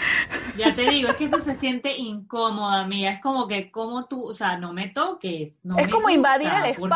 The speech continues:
Speaker 1: qué me
Speaker 2: espacio.
Speaker 1: estás tocando? Yo no te di permiso.
Speaker 2: <laughs>
Speaker 1: Y ahí es donde te digo lo del respeto, o sea, también por ahí vamos. O sea, si ya me estás tocando <laughs> en el día uno, el día que me estás conociendo, o sea,
Speaker 2: Exacto,
Speaker 1: no
Speaker 2: o sea,
Speaker 1: sé, yo
Speaker 2: tiene que ser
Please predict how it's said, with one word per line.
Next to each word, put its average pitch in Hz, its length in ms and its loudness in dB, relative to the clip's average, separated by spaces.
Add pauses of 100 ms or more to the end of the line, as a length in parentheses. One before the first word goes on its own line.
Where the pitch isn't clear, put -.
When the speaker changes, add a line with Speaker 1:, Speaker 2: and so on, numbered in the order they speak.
Speaker 1:
qué 226 100 2
me 226 100 -4
Speaker 2:
espacio. 226 60 0
Speaker 1:
estás 254 240 0
tocando? 240 440 -4
Yo 196 140 0
no 240 120 2
te 254 120 -2
di 214 120 4
permiso. 240 600 2
Speaker 2:
<laughs> - 480 -4
Speaker 1:
Y 202 120 -2
ahí 202 120 4
es 233 80 2
donde 240 240 0
te 196 140 0
digo 214 340 0 (640)
lo 214 120 0
del 208 140 4
respeto, 202 640 -2
o 180 80 -4
sea, 180 220 -6
también 190 420 -4
por 269 160 2
ahí 220 180 2
vamos. 254 360 2
O - 20 -6
sea, 220 80 -6
si 214 120 -8
ya 240 100 0
me 302 100 -2
estás 339 180 0
tocando 320 540 4 (220)
<laughs> - 180 -20
en 240 340 2
el 240 180 0
día 277 340 4
uno, 240 440 2
el 220 120 -2
día 269 120 2
que 277 80 -2
me 220 100 -4
estás 214 180 -4
conociendo, 208 560 -2
o 233 100 6
sea, 247 140 2
Speaker 2:
Exacto, 330 340 6
Speaker 1:
no - 20 4
Speaker 2:
o 285 40 -2
sea, 240 180 2
Speaker 1:
sé, 160 160 -10
yo 156 100 -10 (100)
Speaker 2:
tiene 285 280 2
que 302 100 0
ser 285 460 4